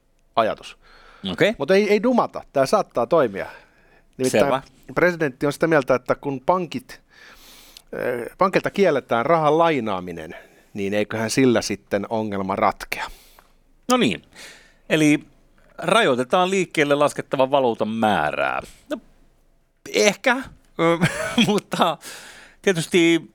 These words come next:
Speaker 2: talouskasvun kannalta tää on aika haitallista. Jos et sä saa hankkeisiin lainaa, niin
Speaker 1: Niin... se on vähän semmoinen homma, että se yhteiskunta ei oikein pyöri, jos ei pysty ottamaan lainaa, koska aika harvalla on valmiina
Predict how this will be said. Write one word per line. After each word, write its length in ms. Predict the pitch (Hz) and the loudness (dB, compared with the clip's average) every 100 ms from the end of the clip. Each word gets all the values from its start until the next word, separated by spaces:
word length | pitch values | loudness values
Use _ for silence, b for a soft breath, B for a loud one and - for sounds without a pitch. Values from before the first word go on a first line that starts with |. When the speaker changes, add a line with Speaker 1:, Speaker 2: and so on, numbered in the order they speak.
| _ - | _ 0
Speaker 2:
talouskasvun 520 | 220 185 - 123 120 | 2 2 0 -4 0
kannalta 340 | 123 117 110 | 0 2 -2
tää 140 | 110 120 | 2 4
on 60 | |
aika 160 | 120 110 | 4 2
haitallista. 580 | 123 104 69 64 - - - B B B B - | 0 0 -6 -12 -14 -14 -14 B B B B -6
Jos 140 | 117 | -4
et 60 | - | -6
sä 80 | - | 0
saa 180 | 147 | 0
hankkeisiin 720 | 135 175 160 - 139 123 139 165 | 2 -2 -2 0 0 2 0 2
lainaa, 440 | 180 127 107 98 | 2 2 -2 -2
niin 140 | - | -2
Speaker 1:
Niin... 220 | 214 208 208 - | -2 -2 -4 -10
se 200 | - 175 | -2 0
on 120 | 165 | 2
vähän 220 | 175 165 | 4 2
semmoinen 320 | 156 165 143 127 | 2 0 2 2
homma, 200 | 127 107 | 2 -2
että 200 | - 92 | -6 -6
se 120 | 107 | -4
yhteiskunta 560 | 107 - 107 - 113 143 | -4 -2 -2 -2 0 0
ei 80 | |
oikein 300 | 127 135 127 | 0 -2 -2
pyöri, 400 | 131 156 135 107 110 | 0 2 2 0 -6
jos 220 | - - | -6 -6
ei 100 | 113 | -4
pysty 340 | - - - | -4 -4 -8
ottamaan 480 | 92 - 107 101 98 | -10 -4 -2 0 -2
lainaa, 340 | 98 101 98 98 | -4 -4 -6 -8
koska 240 | 101 - - B B B B - | -10 -14 -20 B B B B -16
aika 180 | 110 95 | -8 -2
harvalla 400 | 95 82 85 82 | 0 0 -4 -6
on 120 | 98 _ _ _ _ _ _ _ _ _ _ _ _ - | -10 _ _ _ _ _ _ _ _ _ _ _ _ 0
valmiina 400 | 131 113 110 104 | 2 2 0 -6